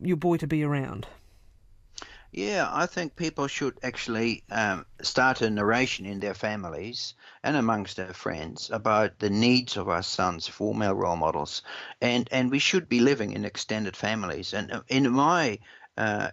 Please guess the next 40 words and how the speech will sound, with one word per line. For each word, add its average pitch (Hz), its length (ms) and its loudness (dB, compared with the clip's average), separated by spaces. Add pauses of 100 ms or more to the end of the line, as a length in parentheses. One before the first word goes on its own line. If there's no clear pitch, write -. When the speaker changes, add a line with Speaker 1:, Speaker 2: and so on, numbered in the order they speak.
Speaker 2:
in 117 120 -4
my 127 160 2
experience, 113 800 0
I 117 140 2
see 117 240 -4
many, 139 400 2
many 110 280 -2
young 104 340 -2
men 95 280 -2
actually 92 380 -2
stepping 107 420 0
up. 98 320 0 (300)
They 123 160 2
realize, 113 680 4
and 113 180 -4
they, 127 360 0 (280)
they 120 240 2
reach 139 320 0
out 139 260 2
to 113 120 -8
their 104 140 0
little 104 240 -6
nephews, 92 720 -8
and 101 160 -4
they 104 140 2
reach 120 280 0
out 127 260 2
to, 98 220 -8 (140)
to 107 100 -4
boys, 95 480 -4
and 104 180 0
they, 107 280 2 (240)
they 117 120 4
sort 139 220 2
of - 60 -2
take 135 240 0
'em 127 100 0
under 113 220 -2
their 107 140 -2
wing. 113 400 -4